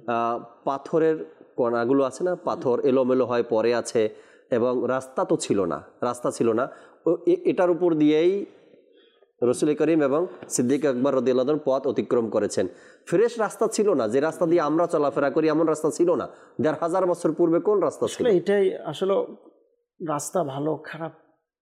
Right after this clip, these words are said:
Speaker 2: অনেক উঁচু কষ্ট, এটা না। সিদ্দিক আকবর রাদিয়াল্লাহু তাআলার মনে ছিল মোহাব্বত, ভালোবাসা।
Speaker 1: ভালোবাসা।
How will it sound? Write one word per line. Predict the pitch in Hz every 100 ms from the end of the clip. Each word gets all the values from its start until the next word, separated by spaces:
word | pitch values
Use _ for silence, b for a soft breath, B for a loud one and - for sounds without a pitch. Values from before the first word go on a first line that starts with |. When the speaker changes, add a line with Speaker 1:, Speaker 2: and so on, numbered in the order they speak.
| _ _
Speaker 2:
অনেক | 180 185 180 185
উঁচু | 170 170 151 -
কষ্ট, | 170 - -
এটা | 156 143 170
না। | 135 - b b b b
সিদ্দিক | 185 151 170
আকবর | 151 151 156
রাদিয়াল্লাহু | 156 160 156 151
তাআলার | 160 165 165
মনে | 147 151 165
ছিল | - 151
মোহাব্বত, | 147 156 147 143 160 165 175
ভালোবাসা। | 151 143 139 98
Speaker 1:
ভালোবাসা। | 110 104 92 -